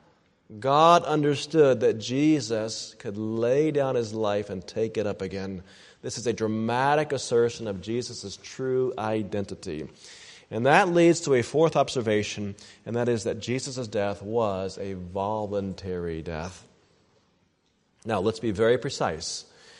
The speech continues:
I don't mean that he offered to have his life taken from him. What I mean is he offered his life.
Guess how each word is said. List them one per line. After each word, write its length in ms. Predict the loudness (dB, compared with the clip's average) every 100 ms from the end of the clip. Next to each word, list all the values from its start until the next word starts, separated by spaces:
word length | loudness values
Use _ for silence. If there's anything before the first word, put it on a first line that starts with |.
| -20 -20 -20 -20 _
I 120 | 0 4
don't 260 | 6 8
mean 340 | 10 12 10 10
that 100 | 6
he 100 | 6
offered 640 | 10 10 10 6 6 6
to 60 |
have 200 | 2 2
his 180 | 0 0
life 320 | 0 0 -2
taken 380 | -6 -8 -8 -8
from 180 | -10 -12
him. 260 | -12 -14 -18 -20 _ _ _ _ _ _ _ _ _ _ _ _ _ _ _ _ _ _ _
What 180 | -2 0
I 100 | 2
mean 360 | 6 6 6
is 320 | 6 4 2 -2
he 120 | -4
offered 380 | -4 -4 -6 -10
his 160 | -8
life. 260 | -8 -8